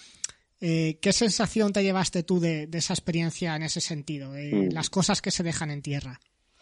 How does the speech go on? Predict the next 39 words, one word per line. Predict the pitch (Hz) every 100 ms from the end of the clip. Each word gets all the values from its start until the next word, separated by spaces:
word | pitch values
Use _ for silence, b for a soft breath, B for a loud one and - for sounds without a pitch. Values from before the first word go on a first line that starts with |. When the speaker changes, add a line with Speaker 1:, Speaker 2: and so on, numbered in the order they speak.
| B B B
Speaker 2:
Claro, | - 135 127
fíjate | 139 170 165 160 175 - _ _ - -
qué, | 127 117 98
qué, | 120
qué | 117 127
cosa | 135 139
más | 127 -
singular, | 123 104 107 101
¿no? | 85 131
A, | 123 95 95
a | 92
raíz | 95 110
de | 120
lo | 135 127
que |
me | 127 120
comentas, | 127 131 139 143 - _ _ _ - -
estaba | 101 107 - 120 139
pensando | 139 123 139 135
en | 131
algo | 131 143
que | 131
no | 120
había | 127 127 117 104
reflexionado | 95 98 107 - 101 110 110
todavía, | 92 95 90 113 107 82 - - _ _ -
eh, | 95 92 90 87 82 80 73 67 -
eh, | 90 87 80 76 67 - -
sobre, | 104 98 98
sobre | - 101 101 123
ellos, | 101 80 - - - _ _ _ _
a | 90
raíz | 90 98 104
de | 110
la | 101
novela, | 98 110 104
y | 101
es | 107 -
que | 139